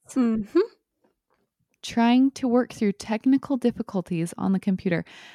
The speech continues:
Speaker 2: I want to throw the computer away.
Speaker 1: Yeah. It's not our strong suit, never has been.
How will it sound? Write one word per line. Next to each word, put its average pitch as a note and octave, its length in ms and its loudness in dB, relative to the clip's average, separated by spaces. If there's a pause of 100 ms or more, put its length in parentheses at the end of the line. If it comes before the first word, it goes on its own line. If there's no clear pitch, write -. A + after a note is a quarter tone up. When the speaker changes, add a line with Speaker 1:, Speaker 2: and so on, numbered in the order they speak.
(300)
Speaker 2:
I B3 360 4
want G3 380 0
to G3 140 -4
throw E3+ 600 -2 (640)
the F3+ 140 -2
computer E3+ 480 -2
away. - 340 -6 (1040)
Speaker 1:
Yeah. B3+ 260 -2 (460)
It's D#4 420 0
not B3 520 0
our C4 100 2
strong C#4 320 -2
suit, D4+ 260 -2
never G#3+ 280 -2
has G#3 260 -6
been. D#4 320 0